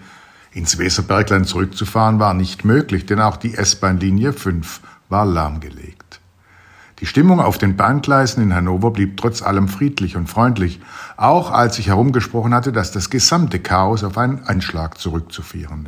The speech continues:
ist. Was die Motivation derer war, die Kabel an zwei Orten gekappt und damit den Bahnverkehr lahmgelegt haben, ist noch im Dunkeln. Diese zerstörerische Kraft und Absicht ist nicht zu verstehen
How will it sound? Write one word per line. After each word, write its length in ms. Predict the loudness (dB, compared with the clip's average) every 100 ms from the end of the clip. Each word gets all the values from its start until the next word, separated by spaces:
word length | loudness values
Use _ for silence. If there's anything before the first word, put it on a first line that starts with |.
| -14
ist. 240 | -18 -20 -20 _ _ _ _ _ -20 -20 -20 -6
Was 180 | -2 4
die 100 | 4
Motivation 760 | 6 4 4 4 4 2 2 4
derer 360 | 4 4 2
war, 220 | 2 2 0
die 140 | -4
Kabel 480 | -6 -4 -4 -2 -2
an 160 | -2
zwei 380 | -2 2 0 2
Orten 320 | -2 -2 -2
gekappt 460 | -4 -6 -4 -4 -2
und 100 | 2
damit 280 | 2 2 2
den 160 | 0
Bahnverkehr 540 | 2 2 2 -2 -2 0
lahmgelegt 640 | 2 2 0 -2 -4 -4
haben, 260 | -4 -2 -4 -8 -20 -20 -20 -20 -4
ist 260 | -4 -2 -2
noch 140 | 0
im 160 | 0 2
Dunkeln. 500 | 0 0 -6 -12 -18 _ _ -20 -20 _ -6
Diese 240 | -2 -2
zerstörerische 960 | -2 0 0 2 4 6 4 2 0 -2
Kraft 420 | -2 -4 -4 -4
und 160 | -2 0
Absicht 480 | -2 -2 -4 -4
ist 240 | -2 -2 2
nicht 240 | 0 0
zu 80 | -8
verstehen 600 | -6 -8 -4 -2 -2